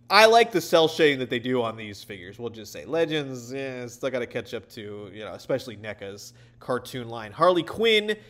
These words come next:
is in this wave as well. So you're starting to go, okay, hey, uh, we got Harley Quinn, we got Joker, we got Batman. Who's gonna be the fourth figure, of course? And, uh, y-, you know, Harley Quinn, her face is just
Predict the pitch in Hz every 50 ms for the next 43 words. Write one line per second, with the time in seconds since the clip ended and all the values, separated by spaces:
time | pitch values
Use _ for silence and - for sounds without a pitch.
0 | - - 120 139 156 139 147 151 147 151 151 139 - - 139 131 131 131 131 123
1 | 127 120 123 117 117 117 113 104 120 117 147 160 147 135 131 127 - 165 156 151
2 | 147 - 196 180 165 156 151 147 143 156 175 - - 135 113 107 107 110 113 113
3 | _ _ _ _ _ _ - 170 160 143 131 123 117 113 113 113 113 110 120 120
4 | 123 117 98 - 165 175 180 180 175 - - 180 180 175 170 170 175 180 - -
5 | - _ _ 123 135 143 139 120 135 143 143 139 139 139 - 131 120 120 120 120
6 | 120 - - - - - 127 131 151 156 147 143 120 131 135 135 123 113 104 113
7 | 110 104 101 87 92 117 131 131 - - - - - 170 156 135 143 135 120 123
8 | 120 113 110 107 - 110 107 107 104 - - - 117 104 98 101 98 98 104 104
9 | 98 - - 101 95 101 107 107 - - - 110 104 98 98 98 101 101 101 101
10 | 101 101 - - - _ _ _ _ _ - - - - 185 190 190 180 175 185
11 | - - - _ - 220 240 262 262 262 240 - - - 226 220 214 214 214 220
12 | 226 220 214 - - _ - - 175 170 175 180 202 233 226 - 233 233 233 -
13 | - 175 143 131 156 147 - -